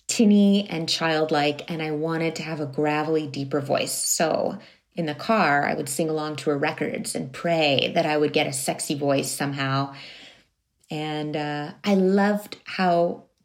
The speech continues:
powerful it was. I liked that sometimes she dips into almost an androgynous or fearless graveliness that isn't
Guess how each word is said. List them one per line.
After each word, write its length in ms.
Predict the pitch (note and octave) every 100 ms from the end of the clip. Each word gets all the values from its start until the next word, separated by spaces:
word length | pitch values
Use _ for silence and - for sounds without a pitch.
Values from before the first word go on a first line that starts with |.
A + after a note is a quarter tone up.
| _ _
powerful 540 | - F#3+ F3 D#3 D3+ C3+
it 80 |
was. 280 | - - - -
I 120 | D#3+
liked 440 | F3 F#3 G#3 - - - - _
that 160 | F3+ -
sometimes 460 | A3 G#3+ A3+ G#3 -
she 180 | F#3+
dips 300 | - F#3+ -
into 460 | F#3 F3+ F#3+ F3 E3+
almost 440 | F3 F3 F3 - G3 - - _ _ _ _ - _ -
an 160 | F3
androgynous 840 | E3 D#3+ D3+ E3 F#3 F#3 F#3 F#3 -
or 160 | D#3+
fearless 680 | C#3 - F#3 F3 F3+ F3 F3
graveliness 920 | - C#3 C#3+ D#3+ E3+ D3+ D3+ C#3+ C#3
that 200 | - - -
isn't 440 | F3+ F3+ E3